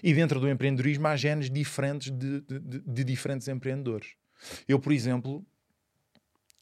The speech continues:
ah, ainda esta semana estava a pensar nisso. Eu, eu, eu sou um tipo de empreendedor que valoriza, ahm,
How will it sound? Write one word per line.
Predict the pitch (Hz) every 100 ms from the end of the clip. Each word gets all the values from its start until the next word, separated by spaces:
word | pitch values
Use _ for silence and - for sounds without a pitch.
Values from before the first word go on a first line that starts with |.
| -
ah, | 117 107 104 95 -
ainda | 120 123
esta | 120
semana | 131 131
estava | 131
a | 123
pensar | 123 - 101
nisso. | 82 - - - - _ _
Eu, | 139 - _ _
eu, | - - - 127 -
eu | - 135 139
sou | - 147 139
um | 135
tipo | - 160 131 120
de | 110 139 131
empreendedor | 151 135 127 127 120 110 101 110 113 123 135 -
que | 135
valoriza, | 113 127 120 117 135 131 135 135 135 135 _ _ _ _
ahm, | 113 113 110 107 107